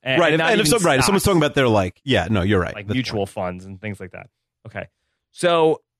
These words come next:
Speaker 1: uh, Elaine pays for George's coffee. We see George gets upset. She's sticking it to him. Keeve, are you on board? Was Elaine sticking it to George?
Speaker 2: No, she was just like, I, this is,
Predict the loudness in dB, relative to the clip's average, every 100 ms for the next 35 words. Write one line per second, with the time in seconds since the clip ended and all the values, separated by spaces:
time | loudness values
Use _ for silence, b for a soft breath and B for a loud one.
0 | _ -2 0 2 2 2 2 2 0 0
1 | -2 -2 2 2 0 2 2 2 0 -4
2 | -2 0 0 -2 -6 -6 -6 _ _ _
3 | -6 -4 -4 -2 0 0 0 -4 -6 -10
4 | -6 -4 -2 -4 _ -8 -4 -2 -2 -4
5 | -8 -14 -10 -8 -8 -6 -4 -2 -4 -6
6 | -8 -4 -6 -8 _ _ _ _ -4 0
7 | 2 0 -4 _ _ _ -2 0 2 2
8 | 2 0 2 4 2 -4 -4 -2 0 2
9 | 0 -2 -6 -10 -12 -8 -4 -4 -6 -8
10 | -6 -6 -8 -20 _ -6 -2 -2 -4 -2
11 | 0 0 0 2 0 -2 -4 -4 -4 -12
12 | -14